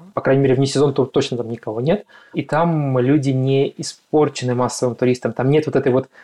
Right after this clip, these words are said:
знаешь, как в Турции или в Таиланде индустрия под туриста рассчитана, где люди еще, э, немножко аутентичные, такие вот более, как бы, живут там своим бытом.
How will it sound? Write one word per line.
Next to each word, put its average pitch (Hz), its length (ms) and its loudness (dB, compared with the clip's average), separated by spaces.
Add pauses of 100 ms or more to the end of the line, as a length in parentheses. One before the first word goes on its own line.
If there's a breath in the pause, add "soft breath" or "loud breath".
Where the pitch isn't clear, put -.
(140)
знаешь, 151 160 2
как - 140 -8
в - 40 -18
Турции 131 540 -2
или 131 180 -2
в 120 80 -4
Таиланде 135 400 2
индустрия 131 540 2
под 135 260 -2
туриста 135 400 2
рассчитана, 151 420 2
где 120 280 2
люди 143 220 2
еще, 135 500 2 (180 loud breath)
э, 127 140 -2
немножко 123 460 -2 (100)
аутентичные, 127 720 -2
такие 120 300 0
вот 117 60 -4
более, 120 380 2
как 110 140 -10
бы, 120 260 -6
живут 135 380 -2
там 127 100 0
своим 127 300 0
бытом. 120 340 -4